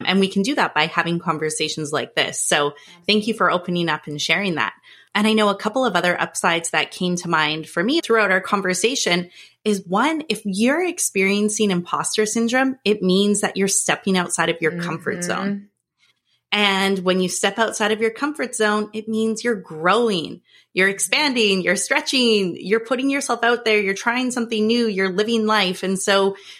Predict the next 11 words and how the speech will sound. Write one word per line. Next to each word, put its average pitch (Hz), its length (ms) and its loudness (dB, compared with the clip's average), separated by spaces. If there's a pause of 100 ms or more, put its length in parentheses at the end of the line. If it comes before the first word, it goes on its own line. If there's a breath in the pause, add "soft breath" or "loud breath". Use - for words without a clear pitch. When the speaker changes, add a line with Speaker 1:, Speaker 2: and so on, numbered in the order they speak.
(100)
Speaker 1:
what 254 140 2
if 403 160 -4
we 285 100 -2
could 226 240 -2
actually 196 560 0
start - 560 0
to, 190 560 2 (840)
you 220 120 0
know, 185 160 4
be 208 160 0
like, 196 160 0